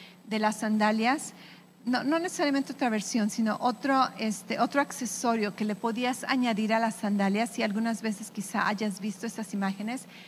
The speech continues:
y son unas como unas placas de metal que se ponían en, en las piernas para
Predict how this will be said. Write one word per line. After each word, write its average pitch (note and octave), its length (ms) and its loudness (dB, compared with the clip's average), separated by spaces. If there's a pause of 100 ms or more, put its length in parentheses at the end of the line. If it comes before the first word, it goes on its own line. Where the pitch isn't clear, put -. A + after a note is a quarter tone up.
(200)
y B3+ 120 -2
son D#4 300 2
unas E4 340 2
como A3+ 460 6 (300)
unas C#4 300 2
placas B3 520 0
de A#3 80 2
metal G#3 440 2
que C4+ 80 -6
se G#3+ 120 -6
ponían G#3+ 600 0
en, G#3 180 -6
en G#3 160 -4
las G3 240 -2
piernas G#3 600 -2 (120)
para F#3+ 240 0